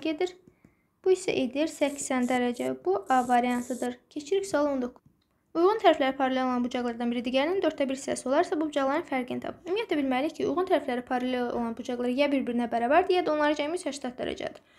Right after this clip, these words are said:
Görürük ki, deyir, biri digərinin dörddə biridir, yəni bir x isə digər dörddə bir x-dir. Cəmi isə yüz səksən dərəcədir. Bizdən bu bucaqların fərqini istəyir. Baxırıq, dörddə beş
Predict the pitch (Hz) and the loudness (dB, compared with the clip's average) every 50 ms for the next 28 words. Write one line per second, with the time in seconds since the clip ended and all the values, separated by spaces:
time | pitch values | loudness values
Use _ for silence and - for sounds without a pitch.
0 | - - _ _ - 392 415 427 415 403 302 269 285 311 330 339 330 339 302 349 | -20 -20 _ _ 2 4 4 4 4 2 -2 0 2 2 2 2 2 2 2 2
1 | 349 349 - 311 330 349 330 294 285 285 - 254 233 240 226 220 - 269 311 339 | 2 2 2 2 4 4 4 2 2 2 0 -2 -2 -2 -4 -4 -2 0 0 2
2 | 359 311 285 294 349 359 - - - 330 294 294 254 277 311 311 - 277 277 277 | 2 0 0 0 -2 -2 -2 -4 -4 -4 -4 0 2 2 2 2 2 -2 -2 -2
3 | 254 220 233 - - - - - - 247 - - - 339 370 403 415 403 - 359 | -4 -4 -4 -6 -8 -10 -14 -14 -14 -14 -12 -4 0 0 2 2 0 0 0 0
4 | 320 - 269 247 240 - - 240 240 - - 226 226 - - - - - - - | 0 0 -2 -6 -6 -6 -8 -6 -4 -4 -4 -4 -4 -4 -6 -6 -6 -8 -16 -20
5 | - _ _ _ _ _ _ _ _ _ _ _ _ _ _ _ _ _ - 302 | -20 _ _ _ _ _ _ _ _ _ _ _ _ _ _ _ _ _ -6 -2
6 | 294 370 415 453 427 359 330 - 302 285 294 294 339 330 - 262 254 240 233 240 | 2 2 2 4 4 4 4 6 6 6 6 6 4 2 0 0 0 0 0 -2
7 | 247 233 - - - - - - _ _ _ _ _ _ _ _ - 349 349 - | -4 -6 -6 -8 -10 -10 -12 -12 _ _ _ _ _ _ _ _ 0 0 2 4
8 | 349 339 349 381 381 - - 339 311 311 - - 320 320 311 - _ _ _ - | 6 6 6 4 0 -2 -2 -2 -2 -2 0 2 2 2 2 0 _ _ _ -4
9 | - 339 - - | -4 -2 -2 -2